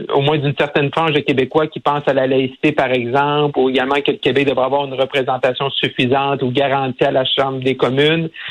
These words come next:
Donc, il y avait quand même des passages très, très, très directs, cinglants, contre la loi vingt et un, entre autres, ce qui ramène un peu le sujet là, ce matin, puis il y a même des attaques entre Monsieur Brown, Monsieur Poliev, Monsieur Brown qui attaque Monsieur Poliev, et là, ça place un peu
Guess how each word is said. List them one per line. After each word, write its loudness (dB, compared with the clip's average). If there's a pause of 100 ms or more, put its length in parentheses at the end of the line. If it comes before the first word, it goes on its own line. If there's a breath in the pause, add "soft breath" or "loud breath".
(140 loud breath)
Donc, 0
il 0
y 2
avait -2
quand -2
même 0
des 0
passages -2 (120)
très, 0
très, 0
très 0
directs, 0 (480 soft breath)
cinglants, 0 (280 loud breath)
contre 2
la 2
loi 2
vingt 0
et 2
un, 0
entre -2
autres, 0
ce -6
qui 2
ramène 0
un 0
peu -4
le -2 (180)
sujet 2
là, 0 (100)
ce -16
matin, 0
puis 0
il 4
y 4
a 2
même 0
des 2
attaques -2
entre -4
Monsieur 0
Brown, 0
Monsieur 0
Poliev, 0 (400 loud breath)
Monsieur 2
Brown 0
qui 0
attaque -2
Monsieur 0
Poliev, 2
et 2
là, 2
ça 2
place -2
un -4
peu 0